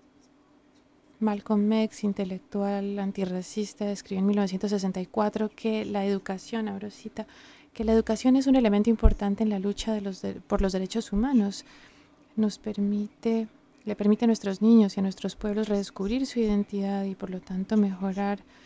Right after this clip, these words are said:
el respeto por sí mismos. La educación es el pasaporte al futuro, ya que el mañana le pertenece solo a quienes se preparan para el presente.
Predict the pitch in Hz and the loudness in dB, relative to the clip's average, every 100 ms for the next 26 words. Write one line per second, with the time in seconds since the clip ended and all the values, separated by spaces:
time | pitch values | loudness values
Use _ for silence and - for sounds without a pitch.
0 | - - - 202 196 - 190 202 202 - | -20 -18 -10 -6 -6 -6 -4 -4 -4 -2
1 | 202 226 214 202 202 190 - 190 214 208 | 2 4 4 2 0 -4 -6 -4 2 4
2 | 220 226 214 214 196 190 - 220 220 214 | 4 0 -6 -8 -8 -12 -8 -2 -2 -2
3 | 220 208 196 - - 240 233 220 - - | -4 -2 -2 -2 2 2 2 -2 -12 -20
4 | - _ - 202 - 208 202 202 190 190 | -20 _ -12 -12 -10 -10 -8 -4 0 2
5 | 196 208 202 202 208 - _ _ - 208 | 2 2 2 0 -2 -6 _ _ -4 -2
6 | 202 190 190 190 196 202 208 202 196 196 | -2 -2 0 0 0 -4 -2 -2 -2 -2
7 | 190 185 185 - 185 - 190 190 196 196 | -2 -2 -4 -4 -4 -2 -2 0 0 -2
8 | - - 180 175 180 175 - - 175 180 | -6 -6 -2 -4 -6 -10 -10 -10 -8 -8